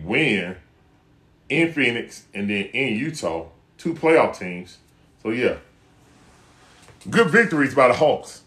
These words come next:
Good victories. And now they pull above five hundred. They're, uh, twenty-seven and t-, twenty-six on the season.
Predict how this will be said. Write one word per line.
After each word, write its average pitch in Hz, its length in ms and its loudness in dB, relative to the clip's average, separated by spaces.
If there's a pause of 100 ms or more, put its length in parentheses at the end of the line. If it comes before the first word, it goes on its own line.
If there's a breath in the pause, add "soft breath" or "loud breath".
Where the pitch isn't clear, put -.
(600)
Good 165 240 0
victories. 135 560 -2
And 123 140 -6
now 147 220 6
they 139 220 4
pull 160 520 2
above 147 500 2
five 131 260 6
hundred. 151 440 -2 (260)
They're, 110 400 0
uh, 98 220 -2
twenty-seven 135 600 -4
and 104 180 -6
t-, - 160 -16 (320)
twenty-six 123 760 -8
on 143 180 -6
the 139 40 -18
season. 139 480 -4